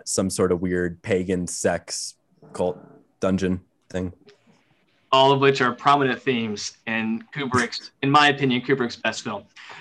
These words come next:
Speaker 2: Um, moving on, we have a, a, another call.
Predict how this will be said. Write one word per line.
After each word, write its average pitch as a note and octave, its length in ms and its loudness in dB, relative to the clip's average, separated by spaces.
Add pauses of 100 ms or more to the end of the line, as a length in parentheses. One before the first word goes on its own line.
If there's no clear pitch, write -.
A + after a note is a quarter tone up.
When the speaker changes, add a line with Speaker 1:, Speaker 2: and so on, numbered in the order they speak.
(140)
Speaker 2:
Um, A#2 580 2
moving A#3+ 380 4
on, E3+ 160 6
we A3 60 6
have C4+ 120 6
a, E3 180 2
a, C#3+ 400 6
another F#3 220 2
call. D#3+ 640 2